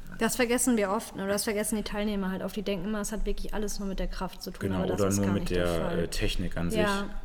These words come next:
Speaker 2: Das ist bei anderen Übungen genauso. Es ist nie nur die Kraft, es ist auch immer halt, wie flexibel bin ich, kann ich es auch ansteuern, ähm, wie ist das Verhältnis von links zu rechts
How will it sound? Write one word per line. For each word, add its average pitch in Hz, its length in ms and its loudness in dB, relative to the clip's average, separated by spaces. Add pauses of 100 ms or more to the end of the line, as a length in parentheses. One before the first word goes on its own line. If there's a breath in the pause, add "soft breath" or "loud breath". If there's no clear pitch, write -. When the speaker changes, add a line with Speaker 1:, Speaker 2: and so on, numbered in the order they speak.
(180)
Speaker 2:
Das 78 160 -4
ist 87 140 -6
bei - 100 -4
anderen 85 280 -2
Übungen 82 240 -4
genauso. 78 420 0
Es 69 120 -2
ist - 140 -4
nie 104 160 2
nur 101 220 2
die 92 100 -2
Kraft, - 380 -4
es 98 100 -10
ist 92 120 -6
auch 90 120 -6
immer 92 220 -2
halt, 87 180 -4
wie 85 60 -6
flexibel 135 560 -2
bin 113 180 0
ich, 110 180 -2 (360 loud breath)
kann 104 160 0
ich 92 120 0
es - 60 -8
auch - 80 -10
ansteuern, 107 720 0 (540 loud breath)
ähm, 82 260 -4
wie 90 60 -4
ist - 140 -4
das - 100 -6
Verhältnis 85 320 -2
von 87 160 -2
links 82 180 -4
zu - 100 -6
rechts 131 460 -2